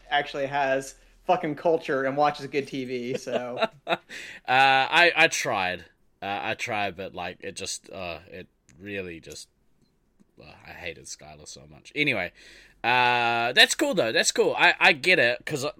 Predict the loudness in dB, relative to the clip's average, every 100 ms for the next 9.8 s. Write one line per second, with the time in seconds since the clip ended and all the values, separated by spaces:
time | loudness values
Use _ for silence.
0 | -10 -2 -2 0 2 4 2 -4 -14 -12
1 | -8 -4 -2 -2 -4 -10 -12 -12 -12 -10
2 | -12 -12 -16 -16 -14 -14 -14 -12 -12 -10
3 | -12 -14 -16 -16 -14 -12 -10 -6 -6 -6
4 | -8 -20 -8 0 0 2 4 2 0 -8
5 | -4 -2 -2 -2 -2 -2 -4 -6 -10 -8
6 | -8 -10 -14 -18 -14 -10 -10 -10 -12 _
7 | -10 -6 -6 -6 -10 -12 -14 -18 -16 -16
8 | -14 -12 -12 -12 -16 -18 -18 -12 -10 -10
9 | -12 -14 -14 -14 -12 -10 -10